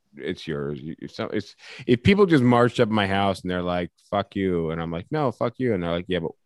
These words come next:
we have guns," I'd be like, "Oh, okay, fuck me." I'd be out, and, and, and I, like, I wanna fight, but I'd be like, "You know what? S-, shit happened to my neighbor's house," like, and it sucks, and I, you know, I'd be, I'd be really mad about it,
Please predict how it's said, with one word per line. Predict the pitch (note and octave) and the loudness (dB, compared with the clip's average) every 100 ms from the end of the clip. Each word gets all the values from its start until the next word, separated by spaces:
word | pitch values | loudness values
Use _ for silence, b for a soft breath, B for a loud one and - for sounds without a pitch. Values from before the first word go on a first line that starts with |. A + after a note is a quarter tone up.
| _ - | _ -6
we | F#2 | -4
have | E2+ E2 | -4 -6
guns," | E2 D2+ D#2 - _ _ _ - | -6 -6 -10 -16 _ _ _ -8
I'd | F#2+ | -4
be | G#2+ | -4
like, | B2 - | -4 -4
"Oh, | A3+ A3+ _ _ - | -6 -6 _ _ -10
okay, | D#3 | -8
fuck | - D3+ B2+ | -6 -8 -6
me." | A#2+ C3 _ _ _ _ _ _ _ _ _ - | -8 -8 _ _ _ _ _ _ _ _ _ -6
I'd | D#3+ | 0
be | E3+ F3+ | 4 6
out, | D3 - | 6 4
and, | A#2 | 2
and, | C3 C#3 B2 B B | 2 0 0 B B
and | C3 C#3+ | 0 2
I, | C#3 | 2
like, | C3+ C3+ | 4 4
I | B2+ | 4
wanna | B2 A#2 B2 B2+ | 2 2 2 0
fight, | - A2+ A2+ A2+ | -2 -2 0 -2
but | G#2 | -4
I'd | G2+ | -4
be | G#2 | -6
like, | G2+ G2+ F#2 _ A2 | -6 -6 -10 _ -10
"You | G#2 | -6
know | G2+ G2 | -2 0
what? | G2 G2 - _ _ _ _ _ _ _ _ _ _ | 0 0 -4 _ _ _ _ _ _ _ _ _ _
S-, | - - - - - | -18 -14 -14 -14 -14
shit | - A#2+ | -8 -4
happened | G2 F#2+ | -2 -2
to | F#2 | -2
my | E2+ | -2
neighbor's | E2+ E2 D#2+ | -4 -4 -6
house," | - D#2+ D#2+ - | -8 -8 -8 -6
like, | D#2+ - | -8 -4
and | A2+ | -4
it | A2 | -4
sucks, | - A2 G2+ - - - _ _ _ _ _ | -2 0 0 -4 -18 -20 _ _ _ _ _
and | D#2+ E2 | -8 -6
I, | E2+ F2 - | -4 -6 -6
you | E2 | -6
know, | D#2+ | -6
I'd | D#2+ | -6
be, | F2 E2+ - - | -6 -6 -8 -8
I'd | E2+ | -8
be | E2+ D#2+ F2 | -6 -8 -12
really | - F#2 F2+ F2+ | -10 -6 -4 -4
mad | E2 D#2+ D#2 | -4 -6 -8
about | D#2+ D2 | -8 -10
it, | C#2+ | -12